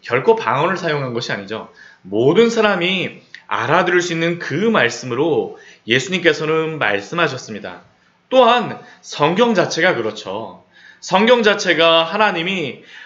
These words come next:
하늘의 그 진리를 말씀하여 주기 위하여서 그 하늘의 언어로 말씀하신 것이 아니라 철저하게 인간의 언어로 말씀하여 주셨습니다. 그리고 이것을 종교개혁자 칼빈은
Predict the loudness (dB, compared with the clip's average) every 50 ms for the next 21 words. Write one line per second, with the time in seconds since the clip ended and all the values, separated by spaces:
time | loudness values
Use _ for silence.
0 | -20 -16 -10 -6 -2 -2 2 4 4 6 4 4 4 2 2 2 2 2 2 0
1 | 2 2 4 6 6 6 6 4 2 -2 -4 -4 0 2 4 4 2 2 -2 -6
2 | -8 -6 -6 -4 -2 0 0 2 2 0 -2 -2 -2 0 0 0 0 -2 -6 -10
3 | -14 -18 -20 _ _ _ -20 -20 -20 -10 0 2 4 6 6 6 4 4 4 2
4 | 0 -2 -8 -16 -18 -16 -12 -8 -6 -2 0 2 4 4 6 4 4 2 2 2
5 | 2 2 2 0 0 -2 -2 -2 -2 -2 -2 -2 -2 -2 0 0 -2 -2 -2 -2
6 | -2 -2 -2 -4 -6 -8 -14 -20 -20 -20 _ _ _ -12 -6 -2 0 0 0 0
7 | 0 2 4 4 4 4 2 2 2 4 4 4 2 0 -2 -4 -10 -20 -20 _
8 | _ _ _ -2 0 0 2 4 4 4 4 2 2 0 0 -2 -4 -6 -6 -4
9 | -4 -4 -6 -6 -8 -12 -16 -20 _ _ _ _ _ -6 -2 0 0 0 -2 -4
10 | -4 -2 -2 -2 -2 -2 -6 -8 -8 -10 -12 -12 -12 -14 -18 -20 _ _ _ _
11 | _ _ _ _ _ _ -2 0 2 4 4 4 4 4 2 2 2 4 4 6
12 | 6 4 2 2 -2 -8 -18 -18 -10 -6 -4 0 2 4 4 4 4 2 2 2
13 | 2 4 4 4 2 0 -2 -4 -2 -2 -2 -2 -2 -2 -2 -2 -2 -2 -2 -2
14 | -4 -4 -6 -8 -12